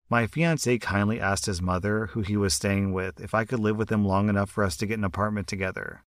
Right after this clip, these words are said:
He stressed to her that it would be difficult for us to get an apartment ourselves just starting out, and that while we could cover all the monetary expenses, we would still most likely need a cosigner.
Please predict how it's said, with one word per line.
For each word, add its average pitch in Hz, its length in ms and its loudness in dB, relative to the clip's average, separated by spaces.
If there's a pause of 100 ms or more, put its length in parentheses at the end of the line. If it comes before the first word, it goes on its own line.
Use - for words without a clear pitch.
(120)
He 120 180 -2
stressed 110 460 2
to 123 100 -2
her 117 220 2
that 117 180 0
it 117 60 0
would 120 160 2
be 113 100 2
difficult 107 500 0
for - 140 0
us 101 160 2
to 110 100 -2
get 101 120 2
an 101 80 4
apartment 101 440 0
ourselves 95 520 0
just 104 220 0
starting 95 380 2
out, 92 480 -2
and 98 440 0
that 101 160 0
while 101 180 2
we 101 100 2
could 104 280 0
cover 104 320 2
all 101 80 4
the 101 80 2
monetary 101 580 2
expenses, 104 840 -2
we 107 140 -4
would 110 220 -2
still 110 260 0
most 113 300 2
likely 101 260 0
need 107 180 4
a 98 60 2
cosigner. 95 720 -2